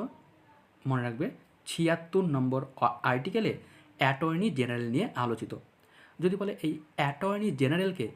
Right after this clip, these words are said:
নিয়োগ করেন কে? উত্তর হবে রাষ্ট্রপতি। আর মনে রাখবে, এই অ্যাটর্নি জেনারেল হলো দেশের সর্বোচ্চ আইনি কর্মকর্তা। ওকে,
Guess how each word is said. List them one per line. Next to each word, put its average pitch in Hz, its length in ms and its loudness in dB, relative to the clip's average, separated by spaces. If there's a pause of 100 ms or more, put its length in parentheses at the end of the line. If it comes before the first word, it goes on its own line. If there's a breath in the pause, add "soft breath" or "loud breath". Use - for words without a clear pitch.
(140)
নিয়োগ 143 340 2
করেন 147 260 4
কে? 185 180 -2 (560)
উত্তর 117 240 -2
হবে 139 140 0 (160)
রাষ্ট্রপতি। 117 760 0 (460 soft breath)
আর 117 120 0
মনে 123 200 0
রাখবে, 123 380 0
এই 110 180 -4 (220)
অ্যাটর্নি 175 600 2
জেনারেল 127 420 2
হলো 175 300 2 (320 loud breath)
দেশের 123 260 -2
সর্বোচ্চ 131 580 0 (220)
আইনি 120 400 4
কর্মকর্তা। 110 720 -2 (120)
ওকে, - 460 -2